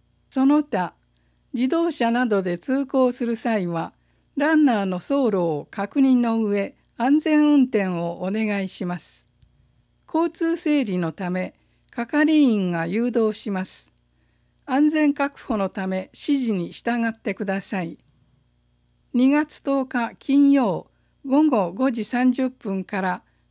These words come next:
二月十二日日曜は、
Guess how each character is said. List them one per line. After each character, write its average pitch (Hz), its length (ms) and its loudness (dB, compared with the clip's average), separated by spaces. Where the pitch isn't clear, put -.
二 233 180 2
月 269 460 -2
十 240 280 0
二 254 140 6
日 233 400 -2
日 214 340 -2
曜 214 300 0
は、 165 200 -6